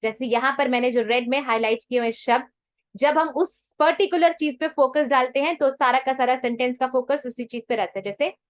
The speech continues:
I told you he murdered the gardener।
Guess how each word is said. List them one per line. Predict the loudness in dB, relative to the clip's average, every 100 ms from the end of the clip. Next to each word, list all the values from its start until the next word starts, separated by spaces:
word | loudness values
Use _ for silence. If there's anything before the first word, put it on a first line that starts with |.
| _ _ _ _ _ 2
I | 4 6 2
told | 2 2 2
you | 0 -2 -4 _ -4
he | 0
murdered | 2 2 0
the | 0 0
gardener। | 2 0 -6